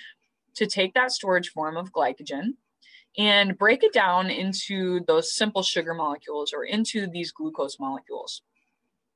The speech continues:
Once we have the nutrients in the form of glucose,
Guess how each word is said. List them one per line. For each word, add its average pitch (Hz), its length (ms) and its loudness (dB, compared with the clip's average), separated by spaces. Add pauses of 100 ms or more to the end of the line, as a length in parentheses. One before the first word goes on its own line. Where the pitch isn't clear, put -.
(200)
Once 233 320 0
we 320 120 0
have 208 420 4 (380)
the 196 320 0
nutrients 190 680 0
in 190 140 -2
the 185 80 -4
form 180 260 0
of 160 140 -4
glucose, 214 760 0